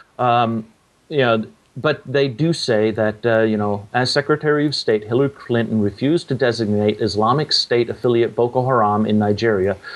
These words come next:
Speaker 2: which was named the deadliest terror organization in twenty fifteen as a terrorist group. She did not only refuse, but she hindered the efforts of member of Congress who were trying to make the designation. The F B I, C I A, and Justice Department wanted Boko Haram designated,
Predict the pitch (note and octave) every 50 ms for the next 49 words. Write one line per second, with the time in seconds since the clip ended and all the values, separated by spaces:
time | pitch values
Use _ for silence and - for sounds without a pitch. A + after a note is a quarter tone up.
0 | - - - - - C3 C#3 - B2+ B2 A2+ F#2+ - - - - - - C#3 A2+
1 | A#2+ B2 C3+ D3 D3+ B2+ - A2 F#2+ A#2+ A#2+ C3+ D3 E3 D#3+ D#3 C#3+ - - D3
2 | C#3+ C#3 C#3 C#3+ - A#2+ B2 A#2+ A#2 A#2+ A#2 - A#2 A#2 A#2 A2+ A2+ A2+ G#2+ -
3 | - A#2+ A#2 A2 G#2 - - A2 G#2+ G#2 G2+ G2 - - A#2+ A2 F#2+ - A#2+ A2
4 | - - A#2 A2 G#2 G2+ G2 G#2 F#2+ G2 - - D#3 D#3+ C3 G#2+ G2 - - G#2+
5 | G2+ F#2+ - - - G#2 A2 G2 G2 A2 A2+ A2+ A#2+ A#2 A2 G#2+ G2+ G2 F#2 F#2
6 | - D#3+ F3 F3+ F3 D3+ - - G#2+ - - - A#2 G#2+ - - F3+ G3 F#3 C#3
7 | B2 G#2 G2+ A2+ G#2+ A2 G#2+ - A2+ G#2+ G#2 - - - - - - - A2+ A2
8 | G#2+ A#2 A#2+ C3 D3+ D3+ D3+ - - - - B2+ A#2+ A#2 A2 B2 A#2 - - A#2
9 | G#2+ G#2 - - A2 A2 A2 G#2 G2+ G2+ G2+ G2+ G2 - G2 F2+ F#2+ F#2+ F#2 F#2+
10 | F#2+ G2 G#2 G2 F#2+ F#2 - - - - - - - - _ - G#2 A2 B2 C#3
11 | - - C3+ B2+ A#2 A2 G#2+ G#2+ G2+ - - - D#3+ D3+ C3+ B2 A#2 A#2 A#2 A#2
12 | - A#2+ C#3+ E3+ E3+ D3 D3+ C#3+ - - A#2 - - A2+ A2 G#2+ - - A2 A2
13 | G#2+ G#2+ - G2+ G2+ G#2+ A2+ A2+ G#2 G2 A2+ A2 A2 A2+ B2 A#2+ B2 A2+ G#2 G2
14 | G2+ G2+ F#2 A2+ A2 G#2 G#2 F#2+ G2+ G2 F#2 G2 G2+ G2+